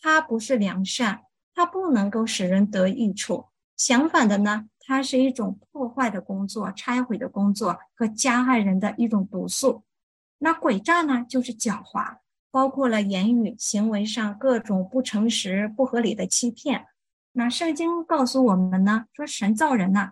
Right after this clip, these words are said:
原是正直。我们人本来是可以走端端正正真理，这样走一个好好的路。但是罪进到世界里来，人有了罪呢，就想出了各种巧计、狡猾、诡诈，进行这种不诚实、不合理的欺骗。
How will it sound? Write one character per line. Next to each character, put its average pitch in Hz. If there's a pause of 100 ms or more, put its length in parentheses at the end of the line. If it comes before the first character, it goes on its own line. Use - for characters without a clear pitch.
(180)
原 214
是 262
正 254
直。 - (380)
我 262
们 339
人 285
本 208
来 233
是 349
可 262
以 277
走 190
端 285
端 277
正 262
正 233
真 302
理， 220
这 302
样 294
走 190
一 202
个 240
好 220
好 240
的 185
路。 220 (360)
但 392
是 254
罪 285
进 269
到 220
世 214
界 247
里 202
来， 180
人 254
有 254
了 190
罪 320
呢， 254 (220)
就 339
想 202
出 277
了 269
各 269
种 247
巧 -
计、 - (260)
狡 190
猾、 208
诡 -
诈， - (160)
进 302
行 262
这 269
种 226
不 277
诚 240
实、 240
不 220
合 233
理 220
的 180
欺 240
骗。 233